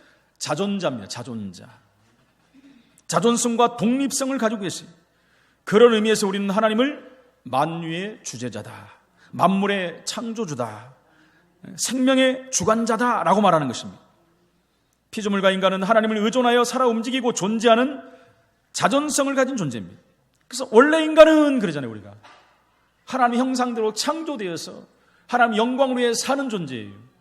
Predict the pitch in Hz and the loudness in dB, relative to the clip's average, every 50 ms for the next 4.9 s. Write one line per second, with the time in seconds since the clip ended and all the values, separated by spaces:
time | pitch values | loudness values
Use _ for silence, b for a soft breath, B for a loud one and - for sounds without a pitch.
0 | _ _ b b b b b b 247 247 247 240 240 233 233 240 226 226 226 - | _ _ b b b b b b -4 -2 -2 -2 -4 -2 -4 -4 -4 -4 -4 -4
1 | 240 269 269 233 269 254 269 269 262 - 165 175 220 277 311 320 320 294 269 277 | -2 -2 0 0 0 2 0 0 -2 -2 -2 0 4 4 4 4 4 2 0 0
2 | 277 - 185 190 214 196 196 - - 233 247 247 254 - - _ _ _ _ _ | 0 -2 -4 -6 -6 -6 -8 -8 -8 -8 -8 -8 -10 -14 -20 _ _ _ _ _
3 | - 147 160 151 156 156 151 151 151 160 160 175 175 175 202 214 208 - - - | -10 -8 -4 -2 -2 -2 -2 -4 -6 -4 -4 -2 -2 -2 -2 -4 -6 -8 -12 -20
4 | - _ _ _ _ _ - 135 131 127 120 110 104 101 98 101 - - | -20 _ _ _ _ _ -6 -4 -2 -2 -2 -4 -6 -10 -12 -16 -20 -20